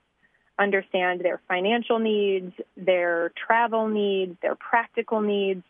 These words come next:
to help them make the journey from their home restricted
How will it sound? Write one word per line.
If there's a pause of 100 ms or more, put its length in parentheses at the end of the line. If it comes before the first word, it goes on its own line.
(440)
to
help
them
make
the
journey
from
their
home
restricted